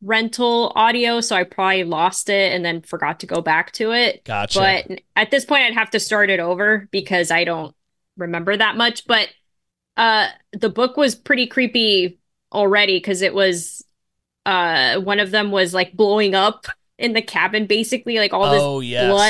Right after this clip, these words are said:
Speaker 1: blood everywhere. Uh, the animals running around and, uh, going back in time with Duddits. That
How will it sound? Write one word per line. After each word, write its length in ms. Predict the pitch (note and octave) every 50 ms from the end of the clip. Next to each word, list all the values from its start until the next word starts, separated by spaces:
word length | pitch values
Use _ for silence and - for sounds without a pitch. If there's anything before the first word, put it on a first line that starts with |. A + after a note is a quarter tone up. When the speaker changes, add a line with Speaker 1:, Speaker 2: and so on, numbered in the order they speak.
| G3+ - -
Speaker 1:
blood 80 | - - - -
everywhere. 880 | A3 A3 A3 G3 A3 A3+ A3+ A3 A3 A3 G#3+ A3 A3 A3 G#3+ A3 G#3+ _ _ _ _ _ _ _ _ - -
Uh, 180 | F#3 F#3+ F#3 F3+
the 160 | F#3 - -
animals 680 | G#3+ A3+ A3+ A3+ A3+ A3+ A3+ A#3 A#3 G#3+ F#3+ - - - _ _ _
running 300 | - A3+ A3 A3 A3 G#3+
around 800 | G#3+ G3 G#3+ G#3 G#3 G3+ G3+ G3+ G3+ G3+ G3+ G3+ G3 - - - - _ _ _ _ _ _ -
and, 340 | F#3+ F#3+ G3 F#3+ F#3+ F#3 G3+
uh, 340 | F#3+ F#3 F#3+ F#3 F#3 F#3 F3+ F3 _
going 260 | G3+ G3+ G3 G3 F3+
back 240 | - G3 F#3 F#3 G3
in 80 | F#3+
time 260 | F#3 - F#3+ F3+ F3+
with 180 | F3+ F3+ F3 E3+
Duddits. 440 | - F#3 F#3 F#3+ G3+ G3 - - - -
That 200 | A3 G#3+ -